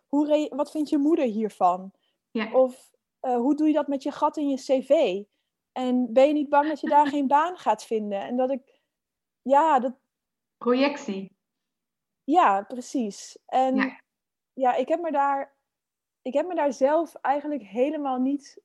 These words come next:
Speaker 1: eh, door af laten leiden. En ik denk ook dat mijn, ehm, als ik het dan even vergelijk met Roel, ehm, ik denk ook dat mijn,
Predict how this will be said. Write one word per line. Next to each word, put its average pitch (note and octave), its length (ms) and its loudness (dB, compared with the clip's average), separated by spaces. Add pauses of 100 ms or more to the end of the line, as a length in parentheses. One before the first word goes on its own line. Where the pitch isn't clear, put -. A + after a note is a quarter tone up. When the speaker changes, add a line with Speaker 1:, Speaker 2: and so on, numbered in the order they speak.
Speaker 1:
eh, A3 460 -6
door A#3+ 180 -2
af C4 240 -4
laten D4+ 280 -6
leiden. C#4+ 480 0 (720)
En B3 180 -4
ik A#3+ 100 -2
denk C4+ 320 0
ook C4 380 4
dat B3+ 200 -2
mijn, A#3 520 -6 (420)
ehm, A3 420 -12 (320)
als A#3 140 -6
ik A3+ 60 -14
het C4 100 -4
dan A#3+ 140 -4
even A3+ 300 -6
vergelijk A#3 440 -4
met A3 280 -10
Roel, A#3+ 300 -4 (1500)
ehm, A3+ 600 -8
ik A#3 120 -8
denk B3 260 -2
ook B3+ 200 0
dat B3 120 -4
mijn, A3+ 280 -6